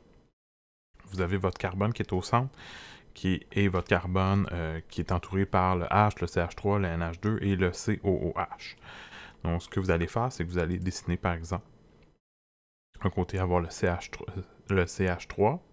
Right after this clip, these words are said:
Euh, d'un autre côté, vous pourriez avoir votre, euh, O H, donc double O, O H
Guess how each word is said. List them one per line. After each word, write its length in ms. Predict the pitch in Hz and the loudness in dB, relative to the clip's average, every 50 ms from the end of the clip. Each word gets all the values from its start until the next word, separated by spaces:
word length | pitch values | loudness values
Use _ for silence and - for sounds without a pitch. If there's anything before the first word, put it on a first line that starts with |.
| - - - - - - - - - - - - _ _ _ _ - | -20 -20 -20 -20 -20 -18 -18 -18 -18 -18 -20 -20 _ _ _ _ 0
Euh, 360 | 90 87 87 87 80 85 87 82 | 2 2 2 2 2 0 0 -2
d'un 300 | 76 - 101 98 95 98 | -2 2 4 4 6 6
autre 140 | 98 92 - | 4 2 0
côté, 360 | - 101 90 - 107 101 98 | -2 -2 0 2 2 2 2
vous 100 | 90 - | 2 0
pourriez 240 | - 90 87 90 90 | -2 -2 2 2 4
avoir 300 | 90 85 85 92 92 90 | 4 4 2 2 2 2
votre, 360 | 87 90 87 - - - 90 | 2 0 -2 -2 -6 -6 -2
euh, 220 | 87 85 85 85 85 - - - - - - - - - | 0 0 0 0 -2 -4 -10 -20 -20 -20 -20 -8 -2 0
O 140 | 92 - - | 0 2 2
H, 540 | 87 90 98 131 151 - - - - - - - - - - - _ _ _ | 2 0 0 0 -2 -6 -12 -14 -14 -16 -18 -20 -20 -20 -20 -20 _ _ _
donc 240 | - 85 82 82 82 - - - - - - - _ _ - | -6 -4 -4 -4 -6 -8 -12 -20 -20 -20 -20 -20 _ _ -4
double 280 | 95 87 87 87 - - | -4 -2 0 0 0 2
O, 240 | 95 101 92 87 85 - - - - - - | 2 2 2 2 0 -6 -12 -20 -12 -4 -2
O 100 | 90 - - | -2 0 4
H 420 | 98 104 123 151 151 - - - | 4 4 4 4 2 -4 -12 -18